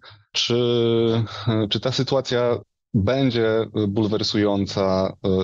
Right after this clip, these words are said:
czy już nie będzie bulwersującą w opinii publicznej, e, i czy ona się rozwinie do szerszej dyskusji, czy nie. Bo może ten konkurs sam z siebie zmieni zdanie i się do niej ustosunkuje bez wyroku,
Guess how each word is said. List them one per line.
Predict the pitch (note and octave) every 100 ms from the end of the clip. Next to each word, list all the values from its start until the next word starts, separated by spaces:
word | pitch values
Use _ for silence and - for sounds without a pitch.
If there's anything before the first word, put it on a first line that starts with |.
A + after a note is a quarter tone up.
| -
czy | - G#2+
już | G#2+ G2+ - -
nie | A#2 D#3+
będzie | G#2 F#2+ F2+
bulwersującą | F2 F2+ F2+ - F#2 F2 F2 - B2+ F#3+ G#3 D#3 -
w | G#2
opinii | G2+ G2 F#2+
publicznej, | F#2+ F#2 F#2+ - F#2 F2+ F#2+
e, | - F#2 F2+ F#2 F#2 -
i | G2+
czy | - F#2+
ona | G2+ G2 F#2+
się | - G2
rozwinie | F#2+ F#2 G2 F#2+ F#2+
do | F2+
szerszej | G2 F2 F#2
dyskusji, | F#2 - - - F#2+
czy | F2+
nie. | F#2 B2 F3+ - - - - -
Bo | C3+
może | D3+ D#3 D#3 D3+ D3+ D3
ten | - D#3
konkurs | D3 B2+ C3 D3+ -
sam | C#3 C3
z |
siebie | - A#2+ A#2+
zmieni | B2 A#2+
zdanie | G#2 F#2+ F#2 F#2+ A2+
i |
się | B2 C3+
do | C#3
niej | D#3 E3 D#3+ -
ustosunkuje | F#3 G3 - A#3+ C4+ C#4+ G#2+ G#2
bez | G2 F#2+ G#2+
wyroku, | G2+ E2+ - F#2+ G#2+